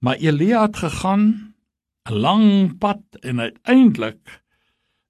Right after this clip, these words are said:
is hy by Elisa hulle se plaas. En hulle is toe aan die ploeg. En dis te verstaan, want hulle het goeie reën gehad paar dae tevore.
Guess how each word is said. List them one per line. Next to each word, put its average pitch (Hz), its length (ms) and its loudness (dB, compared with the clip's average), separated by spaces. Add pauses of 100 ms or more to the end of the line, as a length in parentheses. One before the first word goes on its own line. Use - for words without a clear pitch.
(120)
is 139 120 -2
hy 156 100 0
by 139 240 -2
Elisa 143 540 0
hulle 113 180 -6
se - 140 -10
plaas. - 840 -10 (1300)
En 117 160 -4
hulle 160 180 2
is 175 120 0
toe 196 140 0
aan 151 120 0
die 147 160 -2
ploeg. - 600 -2 (1200)
En 123 140 -4
dis 185 180 0
te 202 120 0
verstaan, 151 600 -2
want 120 200 -2
hulle 123 140 -2
het 120 100 -8
goeie 175 320 2
reën 160 380 2
gehad - 420 -10 (360)
paar 127 280 -2
dae 117 240 -6
tevore. 117 600 -8